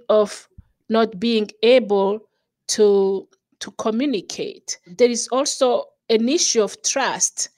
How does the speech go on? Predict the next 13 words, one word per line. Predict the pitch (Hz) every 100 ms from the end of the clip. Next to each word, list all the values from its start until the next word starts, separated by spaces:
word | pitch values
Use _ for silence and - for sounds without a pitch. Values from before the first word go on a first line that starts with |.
| -
associated | 220 - 226 - - 269 311 - 226 196
with | 214 196
lack | 208 214 214
of | 202 -
culturally | - 214 208 - 208 202 202 -
competent | 247 240 233 202 208 196 -
and | 208 190
trained | - 208 208 -
providers, | 208 185 247 262 214 - - - -
which | - 214 233 - - - -
create | - 226 220 220 214
a |
disconnect | 165 202 - - 202 240 - - - -